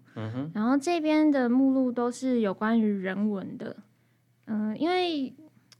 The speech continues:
Speaker 2: 好像说人文的发展是从，
Speaker 1: 嗯。
Speaker 2: 一般来说是从逆流而上。
Speaker 1: 对啊。
Speaker 2: 可-，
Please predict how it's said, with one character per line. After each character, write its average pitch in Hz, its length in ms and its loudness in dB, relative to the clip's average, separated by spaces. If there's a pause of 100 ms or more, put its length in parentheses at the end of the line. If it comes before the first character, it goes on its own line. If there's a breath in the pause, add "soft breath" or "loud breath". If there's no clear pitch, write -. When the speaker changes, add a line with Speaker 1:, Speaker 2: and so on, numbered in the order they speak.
(160)
Speaker 2:
好 226 120 -2
像 339 240 2
说 285 680 2 (420)
人 233 220 0
文 233 160 -2
的 233 140 -2
发 247 220 2
展 202 220 -2
是 220 220 -2
从， 202 260 -6 (640)
Speaker 1:
嗯。 104 180 -6 (180)
Speaker 2:
一 285 120 -2
般 240 160 4
来 196 160 0
说 202 180 -6
是 220 100 -8
从 202 240 -8
逆 233 140 0
流 190 160 -4
而 160 180 -10
上。 180 260 -6 (200)
Speaker 1:
对 110 160 0
啊。 104 180 0
Speaker 2:
可-， 110 60 -8